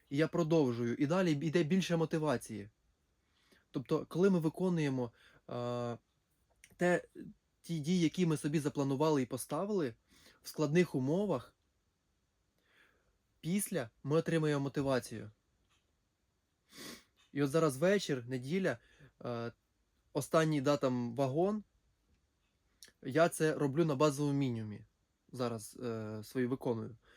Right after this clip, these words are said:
е, свою дисципліну. Базовий мінімум є. І третє, третє, пройшовши, е, пройшовши цей,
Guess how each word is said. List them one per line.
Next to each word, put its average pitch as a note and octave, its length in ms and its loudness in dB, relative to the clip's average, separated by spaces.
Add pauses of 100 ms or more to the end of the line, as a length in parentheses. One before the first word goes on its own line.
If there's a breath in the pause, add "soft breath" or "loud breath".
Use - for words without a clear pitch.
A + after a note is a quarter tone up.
(280 soft breath)
е, A#2 220 -14
свою A#2 420 -6
дисципліну. A2+ 560 -10 (3000 soft breath)
Базовий C#3+ 380 0
мінімум A#2 340 -2
є. A#2 220 -2 (300)
І C3+ 100 -4
третє, E3+ 500 -2 (3250 loud breath)
третє, B2 380 -2 (800)
пройшовши, D3+ 720 -2 (640 loud breath)
е, A2+ 380 -6
пройшовши C3+ 720 -2
цей, C3+ 520 -4